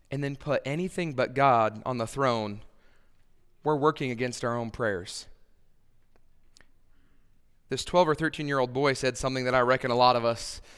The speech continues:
need to hear and would benefit from hearing. Something that I needed to hear. And so as I sat down scribbling notes on the judging sheet, trying to, uh, make sure that I, that I recorded everything, I selfishly scribbled those two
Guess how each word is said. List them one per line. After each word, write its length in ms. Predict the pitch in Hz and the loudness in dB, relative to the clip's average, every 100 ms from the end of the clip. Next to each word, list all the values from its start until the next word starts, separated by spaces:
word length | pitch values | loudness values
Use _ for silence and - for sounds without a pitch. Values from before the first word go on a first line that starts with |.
| - | -10
need 200 | 135 143 123 | -4 -4 -4
to 40 | |
hear 400 | 117 139 110 104 - | 0 0 0 -6 -10
and 100 | 123 | -6
would 140 | 123 117 | -4 -2
benefit 480 | 135 123 117 - - - | -4 -2 -4 -4 -10 -14
from 180 | 123 117 | -10 -4
hearing. 420 | 131 113 110 120 - _ _ _ _ _ _ - - - - _ - - - | -2 -2 -6 -12 -20 _ _ _ _ _ _ -20 -20 -20 -20 _ -20 -20 -8
Something 260 | 170 147 | -2 0
that 100 | 131 | 6
I 140 | 139 165 | 6 6
needed 240 | 143 123 | 2 0
to 80 | 120 | 0
hear. 240 | 123 117 | 0 -2
And 100 | 120 | -2
so 360 | - 143 139 135 - - | -2 0 0 -2 -10 -8
as 140 | 123 | -2
I 60 | 120 | -2
sat 260 | - 151 147 | 2 2 2
down 220 | 135 131 | 0 -2
scribbling 400 | - 156 156 139 | -2 2 2 4
notes 260 | 139 151 | 2 2
on 80 | 147 | 0
the 80 | 120 | 0
judging 340 | 127 143 143 | 2 0 0
sheet, 300 | 135 135 131 | -6 -8 -8
trying 220 | - 135 131 | -4 -4 -2
to, 120 | 117 - - | -6 -12 -8
uh, 140 | 117 117 | -4 0
make 220 | 143 147 | 0 -2
sure 280 | - 147 143 | 0 0 2
that 140 | 120 | 0
I, 200 | 107 110 | -2 -2
that 120 | 127 | 0
I 40 | 123 | 0
recorded 480 | 117 - 151 135 131 | 0 0 0 2 0
everything, 280 | 131 131 | -2 -2
I 120 | 107 120 | -2 0
selfishly 640 | - 156 160 139 - 127 | 4 4 4 -4 -4 -4
scribbled 460 | - - 143 135 123 | -2 -2 0 -2 -2
those 260 | 135 - | -2 -4
two 340 | - 156 147 | -4 -2 -2